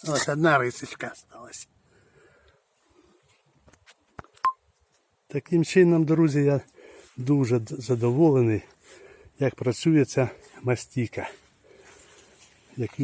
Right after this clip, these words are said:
яку я роблю і показую вже третій рік. І зараз зроблю свіженьку, ну, заодно і вам напомню,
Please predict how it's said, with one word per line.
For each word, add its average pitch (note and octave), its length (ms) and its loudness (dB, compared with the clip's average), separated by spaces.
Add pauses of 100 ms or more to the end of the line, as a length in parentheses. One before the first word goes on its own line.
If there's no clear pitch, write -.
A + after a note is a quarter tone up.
(220)
яку C3+ 300 0
я B2+ 120 4
роблю C3+ 360 2
і C3 40 4
показую B2+ 640 0
вже B2 200 2 (300)
третій B2+ 440 0
рік. D3+ 200 2 (4000)
І G3 140 4
зараз A2 400 4
зроблю A#2 420 2
свіженьку, D#3+ 720 4 (1000)
ну, A#3+ 160 2
заодно D3+ 380 6
і C3+ 80 6
вам G#2+ 260 2 (240)
напомню, A2+ 560 2